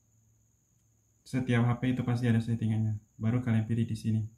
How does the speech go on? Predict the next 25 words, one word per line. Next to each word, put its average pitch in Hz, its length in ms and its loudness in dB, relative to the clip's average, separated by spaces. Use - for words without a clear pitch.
Pasti 127 640 -2
lokasi 113 320 -2
kalian 113 320 0
akan 113 240 -4
kembali 110 480 0
ke 120 160 -4
awal. 107 400 -2
Nah, 123 320 -4
kemudian 127 400 0
kalau 127 160 2
masih 120 260 0
tidak 113 300 2
bisa 117 160 2
juga, 113 480 0
matikan 120 600 -2
yang 127 100 2
namanya 123 640 4
opsi 120 240 -4
pengembang. 117 560 4
Buka 113 320 -4
pengaturan. 113 640 2
Kalian 120 800 2
pilih 127 240 0
pengaturan 117 400 0
tambahan, 113 640 2